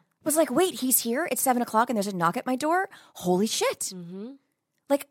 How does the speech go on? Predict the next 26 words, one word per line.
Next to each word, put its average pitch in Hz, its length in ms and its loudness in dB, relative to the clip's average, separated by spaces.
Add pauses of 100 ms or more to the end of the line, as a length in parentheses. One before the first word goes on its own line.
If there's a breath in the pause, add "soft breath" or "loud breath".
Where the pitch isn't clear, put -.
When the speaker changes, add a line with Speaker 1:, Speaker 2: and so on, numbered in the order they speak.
Speaker 1:
just 233 480 0
come, 254 420 0
show 254 560 4 (100)
up, 208 320 4
Speaker 2:
Yeah. 190 200 -8
Speaker 1:
come 226 340 4
through, 226 340 -2
be 202 180 -4
a 220 60 -4
good 220 160 -4
person, 240 320 -6 (340 loud breath)
put 302 140 0
a 320 40 -6
little 320 240 -2
effort 277 360 2
into 156 340 -4
it. 120 200 -6
Speaker 2:
Yeah. 190 240 -10 (280)
But 220 120 2
I 233 80 2
think 240 240 -10
you're 285 160 -10
right. 226 420 -6 (140)
I 208 120 -4
think 226 420 -8
w-, 214 200 -12